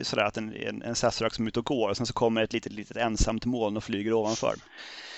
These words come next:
Eh, ett moln som alldeles strax här kommer att regna på, på Sazeracen.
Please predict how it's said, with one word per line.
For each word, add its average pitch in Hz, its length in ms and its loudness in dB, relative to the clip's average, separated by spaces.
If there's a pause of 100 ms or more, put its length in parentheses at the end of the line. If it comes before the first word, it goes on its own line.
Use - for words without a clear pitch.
(380)
Eh, 104 200 4
ett - 240 2
moln 147 380 10
som 123 240 6
alldeles 120 300 6
strax - 360 2
här 104 100 4
kommer 107 180 -2
att - 60 -6
regna 139 380 6
på, 98 280 2 (120)
på 107 120 0
Sazeracen. 101 680 -2